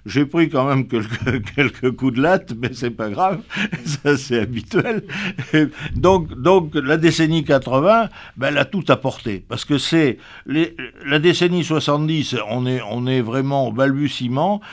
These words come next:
et la décennie quatre-vingts, c'est là que, que, que les concepts changent. En particulier avec un millésime qui est le millésime quatre-vingt-deux.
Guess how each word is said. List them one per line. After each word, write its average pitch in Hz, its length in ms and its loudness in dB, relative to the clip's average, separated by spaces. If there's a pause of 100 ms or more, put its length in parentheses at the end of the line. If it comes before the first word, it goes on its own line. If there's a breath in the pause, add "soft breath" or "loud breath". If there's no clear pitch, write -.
(140 loud breath)
et 113 60 -4
la 143 120 4
décennie 147 440 0
quatre-vingts, 139 500 -2
c'est 131 180 0
là 160 220 6
que, 123 300 0
que, 110 320 -2 (300 loud breath)
que 131 80 -2
les 127 400 -2
concepts 139 640 0
changent. 107 460 -6 (360)
En 196 140 2
particulier 175 800 0 (460 soft breath)
avec 139 400 0
un 190 120 0
millésime 170 580 2
qui - 80 -4
est 135 60 2
le 135 60 0
millésime 143 380 0
quatre-vingt-deux. 113 680 -4